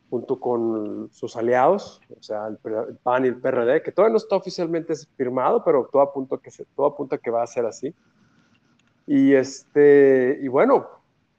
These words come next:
eh, muy, muy, este, envalentonado, insisto. Eso por un lado. Y por el otro, pues bueno, ese, eh, ese meeting de, de Morena, el de Morena se llevó a cabo en Francisco Madero, allá en La Laguna,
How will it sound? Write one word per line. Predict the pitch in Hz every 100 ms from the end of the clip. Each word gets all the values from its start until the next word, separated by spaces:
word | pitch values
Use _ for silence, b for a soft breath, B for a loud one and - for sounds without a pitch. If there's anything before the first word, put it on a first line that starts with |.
| _
eh, | - 139 135 135 131 127 127 123 123 120 123 127 - - - 143
muy, | 147 190
muy, | 165 160 165 175 180 175
este, | 156 135 - 139 107
envalentonado, | 131 131 127 127 131 131
insisto. | 123 117 107 113 -
Eso | 156 190
por | 175 170
un |
lado. | 135 110 135
Y |
por | 247 254
el |
otro, | 254 247 226
pues | 196
bueno, | 170 156 143 -
ese, | 180 185 214 196
eh, | 175 156 151 147
ese | 143 165
meeting | 151 147 151
de, | 147 139
de | 123 143
Morena, | 160 190 202
el | 175
de | 143
Morena | 135 135 147
se | - 131
llevó | 131
a | 131
cabo | 131 131 139
en | 127 117
Francisco | 117 - 131 -
Madero, | 135 120 131 147 147 - _ _ _ -
allá | 120 131
en | 143
La |
Laguna, | 131 120 139 151 156 143